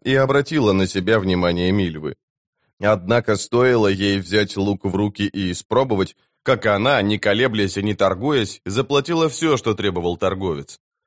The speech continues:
Четыреста новиградских крон. Конечно, такой сногсшибательной суммы при ней не было. Она тут же продала свой зериканский зефар, связку собольих шкурок и чудесной работы эльфий медальончик,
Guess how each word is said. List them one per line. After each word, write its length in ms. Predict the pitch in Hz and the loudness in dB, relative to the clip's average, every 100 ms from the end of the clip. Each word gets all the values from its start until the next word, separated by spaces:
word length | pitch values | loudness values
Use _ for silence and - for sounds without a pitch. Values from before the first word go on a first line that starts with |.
| _ - | _ -8
Четыреста 880 | 107 98 135 135 120 - 113 101 | -6 -2 0 0 0 0 2 2
новиградских 720 | 92 101 95 101 98 - 92 - | 2 0 0 0 0 -2 -10 -4
крон. 400 | 110 104 73 - _ _ _ _ - | 0 0 0 -8 _ _ _ _ -2
Конечно, 640 | 123 175 196 - 123 92 | 2 2 2 0 0 2
такой 380 | - 113 147 131 | 0 0 0 -2
сногсшибательной 880 | 117 107 - 120 117 113 113 104 101 | -2 -4 -4 -2 0 0 0 0 0
суммы 400 | - 135 113 95 | -2 0 0 0
при 140 | 104 | 0
ней 180 | 104 98 | 2 2
не 180 | 104 85 | 2 0
было. 260 | 80 78 - _ _ | -4 -6 -12 _ _
Она 200 | 143 175 | 2 2
тут 240 | - 180 127 | 2 0 0
же 120 | 131 | 0
продала 460 | 120 120 120 117 | 2 4 4 4
свой 240 | 104 107 107 | 2 0 0
зериканский 680 | 104 98 117 107 - 104 | 0 0 2 0 0 -2
зефар, 560 | 95 90 90 120 123 104 80 | -2 -2 0 2 2 0 -8
связку 560 | - 107 123 110 - 104 | -6 0 2 0 -2 -4
собольих 520 | - 104 104 98 90 | 0 0 2 0 -2
шкурок 460 | - - 135 107 98 | -4 -2 0 0 -2
и 80 | 98 | -6
чудесной 500 | 98 104 143 139 123 | -4 -4 -2 0 2
работы 380 | 113 123 113 | 2 0 0
эльфий 640 | 117 113 110 95 104 101 92 | 0 0 0 -2 -2 -2 0
медальончик, 960 | 95 92 95 95 92 85 80 - _ | -2 2 2 2 2 0 -4 -12 _